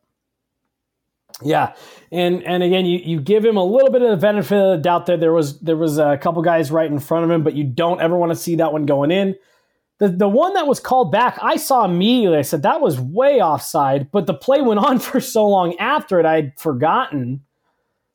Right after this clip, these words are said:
uh, about that. So, uh, the, the, the call came back pretty quick, so it seemed like it was pretty black and white to the refs as well. Uh, and then, and then, uh, what was really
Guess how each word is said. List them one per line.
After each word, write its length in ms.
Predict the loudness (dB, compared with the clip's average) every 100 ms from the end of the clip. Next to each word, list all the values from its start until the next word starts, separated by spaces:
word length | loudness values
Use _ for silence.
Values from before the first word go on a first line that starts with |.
| _
uh, 340 | -4 -2 0 -2
about 320 | -2 0 0 0
that. 220 | 0 -2
So, 500 | 0 2 2 0 -4
uh, 140 | -12 -14 _ -6
the, 280 | -2 -2 -2
the, 240 | -4 -4
the 120 | -4 -2
call 280 | 0 0
came 220 | 0 -2 0
back 260 | -2 -2
pretty 200 | -2 -2
quick, 360 | -2 -2 -2 -2
so 200 | -4 -4
it 100 | -4
seemed 280 | -6 -2 0
like 180 | -2
it 40 | -2
was 300 | -4 -4 -10 _
pretty 340 | -6 -2 0
black 360 | 0 0 -2 -2
and 120 | -4
white 260 | 0 -2 -2
to 120 | -8
the 80 | -6
refs 400 | -2 -2 -2 -6
as 160 | -8 -4
well. 520 | 0 2 2 0 -4 _ _ _ _ _ _ _
Uh, 140 | -2 2
and 120 | 2
then, 160 | 2 0
and 160 | -2
then, 340 | 0 2 2 2
uh, 320 | 2 0 -2 -8 _ _ _ _ _ _ _ _ _ -2
what 140 | 0
was 120 | 2
really 580 | 0 0 0 0 0 -4